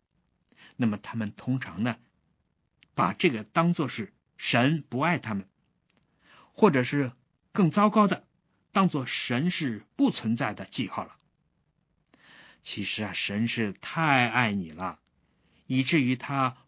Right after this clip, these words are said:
不回应你所有的祷告。当我回顾自己的人生，我是非常的感激和感恩的，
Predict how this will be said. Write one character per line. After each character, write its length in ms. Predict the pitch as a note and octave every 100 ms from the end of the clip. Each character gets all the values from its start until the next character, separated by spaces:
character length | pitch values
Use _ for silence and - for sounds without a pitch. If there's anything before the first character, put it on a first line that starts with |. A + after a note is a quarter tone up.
| _
不 340 | D4+ D4+ A#3 E3
回 300 | - A#2 D#3
应 340 | F#3+ C3 - -
你 160 | G#2
所 400 | - - G2+ A#2
有 180 | D3+ F#2
的 100 | F#2
祷 240 | - - -
告。 240 | A#2+ - _ _ _ _ _ _ _ _ _ _ _ _ _ _ _ _ _ _ - - - _ _ _ _ _ _ _ _ _ -
当 180 | C#3
我 480 | B2 G#2 G#2 G2+ G#2+ - _ _ _
回 240 | - A2+ B2
顾 200 | B2 A#2
自 220 | - A2
己 140 | F#2
的 160 | F2+ F#2+
人 240 | E2+ F#2+
生， 260 | - B2 A2+ _ _ _ _ _ _ _ - - -
我 140 | B2+ B2+
是 140 | C#3+
非 420 | - G3 F#3 F#3
常 260 | - C3 B2
的 80 | B2+
感 480 | - C#3 G2 E2+ D#2+
激 320 | - G2 A2 A2
和 200 | - G#2+
感 320 | - E2+ D2+
恩 200 | A#2 A2
的， 140 | A2